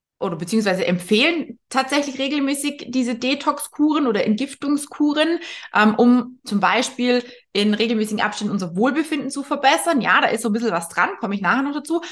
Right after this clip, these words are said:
Andere Experten sagen aber wiederum, dass diese Detox-Kuren überhaupt nicht notwendig sind, weil wir, wie gerade auch erwähnt, ne,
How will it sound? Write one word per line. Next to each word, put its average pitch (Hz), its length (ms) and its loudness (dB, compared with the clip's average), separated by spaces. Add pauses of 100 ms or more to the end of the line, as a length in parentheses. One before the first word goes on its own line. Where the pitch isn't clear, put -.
(180)
Andere 311 360 4
Experten 208 540 2
sagen 233 260 4
aber 233 180 2
wiederum, 262 360 2
dass 226 260 2
diese 226 260 -6
Detox-Kuren 247 580 0
überhaupt 214 320 2
nicht 202 200 -6
notwendig 269 600 2
sind, 254 320 0
weil 190 300 2
wir, 320 260 2
wie 214 100 -4
gerade 160 400 -4
auch - 160 -10
erwähnt, 180 520 4
ne, 226 180 2